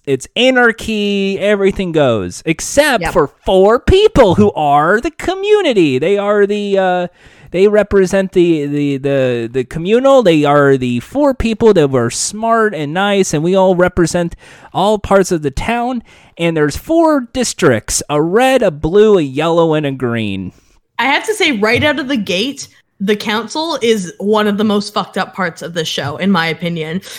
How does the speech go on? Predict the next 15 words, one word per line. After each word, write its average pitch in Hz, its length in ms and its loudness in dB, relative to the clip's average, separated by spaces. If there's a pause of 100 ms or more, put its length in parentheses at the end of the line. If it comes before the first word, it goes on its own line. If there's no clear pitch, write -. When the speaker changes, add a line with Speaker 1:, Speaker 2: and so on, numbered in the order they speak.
(120)
Speaker 2:
because 277 300 0
it's 269 260 -2
not 247 280 2
even 302 380 -2
like 214 260 -2
the 214 80 -2
council 202 560 -6
is 185 160 -8
established 180 1080 -4 (440)
through 233 680 0
the 190 200 -2
show. 233 680 -2
Like, 262 240 -4
it's 220 220 -6
like 247 180 -2